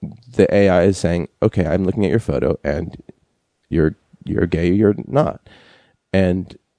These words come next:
with a startling, uh, degree of accuracy. So I think that is a, that is a,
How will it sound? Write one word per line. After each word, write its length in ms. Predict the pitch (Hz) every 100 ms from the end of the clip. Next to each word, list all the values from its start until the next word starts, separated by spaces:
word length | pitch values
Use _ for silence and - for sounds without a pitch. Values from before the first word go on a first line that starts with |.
| _ _ _ -
with 300 | 107 104 - -
a 60 |
startling, 640 | 101 - 104 107 104 95 95
uh, 320 | - 80 65 - -
degree 240 | 92 95
of 80 | 87
accuracy. 720 | 90 117 - 50 - - - - _ _ _ _ _
So 400 | - 110 92 82 - _ _ _ _ _ _ -
I 140 | 101
think 320 | - 123 98
that 320 | 101 123 127 -
is 220 | 110 98 -
a, 240 | 98 95 - _ _ _ _ _ _
that 200 | 110 107
is 160 | 113 104
a, 160 | 95